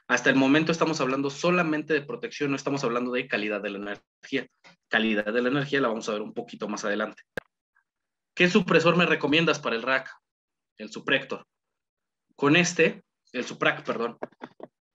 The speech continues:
Con este lo puedes empotrar en el rack y puedes conectar equipos de cien y doscientos veinte. Eh, en cámaras es muy difícil que exista un sistema de cuatro cuarenta. Por lo tanto, se recomienda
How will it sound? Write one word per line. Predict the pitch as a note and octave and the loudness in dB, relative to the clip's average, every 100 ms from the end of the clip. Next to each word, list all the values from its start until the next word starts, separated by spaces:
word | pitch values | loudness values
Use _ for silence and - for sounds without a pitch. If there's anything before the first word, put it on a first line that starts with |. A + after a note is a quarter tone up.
| _ _ _ | _ _ _
Con | D3+ D#3 | 4 6
este | F#3 F3+ | 6 4
lo | F3 | 2
puedes | D#3+ D#3+ | 6 4
empotrar | E3 D#3 C#3+ C#3+ | 4 -2 0 0
en | D3+ | 0
el | D3+ | -2
rack | D3+ D3+ D#3+ - | 2 0 0 -6
y | - | -16
puedes | B2 B2+ B2+ | -6 -4 -2
conectar | C3+ B2 - C3 - - - _ | -2 -4 -2 -4 -4 -18 -20 _
equipos | B2+ B2 C#3+ C#3+ C#3 | -6 0 0 2 0
de | G#2 G#2 F#2+ F#2 - _ | 2 0 -2 -8 -20 _
cien | - C3 C3 B2+ - | -2 2 0 -2 -10
y | G2+ | -8
doscientos | F#2+ B2+ A#2+ C#3 | -6 -6 -6 -4
veinte. | C#3+ C#3 C#3+ E3 - - - _ - | 0 0 0 -4 -6 -20 -20 _ -6
Eh, | G#2 G#2 G#2 G2+ | -2 0 -2 -4
en | G#2+ | -4
cámaras | C#3+ D3 C3 A#2 | 0 2 2 0
es | B2+ | -2
muy | C3 C3 | -2 -4
difícil | B2+ C#3 D3 C#3 A2 | -2 0 0 0 -4
que | A2+ | -6
exista | G#2+ B2 - | -8 -8 -8
un | A#2+ | -8
sistema | A#2+ - A#2+ | -8 -8 -6
de | A#2 | -4
cuatro | B2+ A#2+ B2+ | -4 -4 -2
cuarenta. | C#3+ C#3 C#3 F3 - - _ _ _ _ - | 0 0 -2 -8 -10 -20 _ _ _ _ -2
Por | B2+ | 0
lo | B2 | 2
tanto, | B2 D3 C#3+ | 2 2 2
se | A#2+ | 0
recomienda | C#3 A2 G#2+ A2 B2 C#3 C#3+ | -2 -2 -4 -4 -2 -4 -4